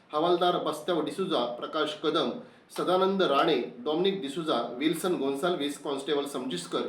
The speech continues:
कॉन्स्टेबल कांडर, कणकवली पोलीस निरीक्षक अतुल जाधव, हवालदार पांडुरंग पांढरे, हवालदार मंगेश बावधाने यां-, यांनी घटनास्थळी जात अज्ञाताने ठेवलेल्या दत्तमूर्तीची पाहणी केली. यावेळी दत्तमूर्तीच्या त्रिशूलाचा आणि दत्तमूर्तीसोबत असलेल्या श्वानाचा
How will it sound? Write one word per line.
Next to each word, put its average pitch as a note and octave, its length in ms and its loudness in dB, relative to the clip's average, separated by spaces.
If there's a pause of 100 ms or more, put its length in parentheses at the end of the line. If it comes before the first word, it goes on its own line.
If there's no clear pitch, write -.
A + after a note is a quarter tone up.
(600)
कॉन्स्टेबल D#3 420 0
कांडर, D#3 320 2 (360)
कणकवली F#3 360 2
पोलीस G3 220 0
निरीक्षक F#3+ 500 -2
अतुल F3 220 0
जाधव, D3 360 2
हवालदार D3 420 0
पांडुरंग C#3+ 400 -2
पांढरे, C#3 420 -2 (500)
हवालदार E3 340 2
मंगेश D#3 360 -2
बावधाने D3 460 2
यां-, C#3 240 2
यांनी F3+ 180 2
घटनास्थळी F#3+ 500 0
जात E3 180 6 (120)
अज्ञाताने F3 500 0
ठेवलेल्या D#3+ 300 0
दत्तमूर्तीची D#3+ 680 -2
पाहणी D3+ 360 -4
केली. A#2+ 360 -6 (640)
यावेळी G3 220 6
दत्तमूर्तीच्या G3+ 680 0
त्रिशूलाचा F#3+ 840 0
आणि D#3 340 2
दत्तमूर्तीसोबत F3 800 -2
असलेल्या D#3+ 340 -2
श्वानाचा D3+ 600 0